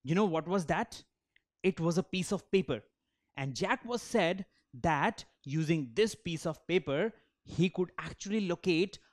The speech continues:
a very big treasure. So let's see what that piece of paper was. That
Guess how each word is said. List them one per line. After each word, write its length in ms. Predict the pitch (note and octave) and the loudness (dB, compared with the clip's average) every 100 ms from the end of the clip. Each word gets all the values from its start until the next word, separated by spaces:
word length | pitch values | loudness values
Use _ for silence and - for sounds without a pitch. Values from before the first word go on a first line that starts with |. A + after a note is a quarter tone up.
| _ | _
a 80 | C#3+ | -12
very 380 | B2+ G3+ A3+ A#3 | -2 2 6 4
big 460 | D3 B2 F#3 D3+ | 2 4 6 6
treasure. 360 | - D#3+ C3+ B2 - _ _ _ _ _ | 0 0 0 -6 -8 _ _ _ _ _
So 120 | - E3 | -10 0
let's 260 | G3+ G#3+ | 0 0
see 220 | - A#3+ | 0 2
what 260 | G#3 F#3+ G3 | 2 0 0
that 200 | G3+ - | -2 -2
piece 180 | F3+ E3 | -4 -2
of 140 | G3+ | 0
paper 260 | F3+ E3+ G3+ | 0 2 2
was. 380 | A3+ G3 A#2+ - _ _ _ _ _ _ _ _ _ _ _ _ _ _ _ _ _ _ _ _ _ _ _ _ _ _ - | 2 0 -4 -12 _ _ _ _ _ _ _ _ _ _ _ _ _ _ _ _ _ _ _ _ _ _ _ _ _ _ -6
That 160 | E3 | -6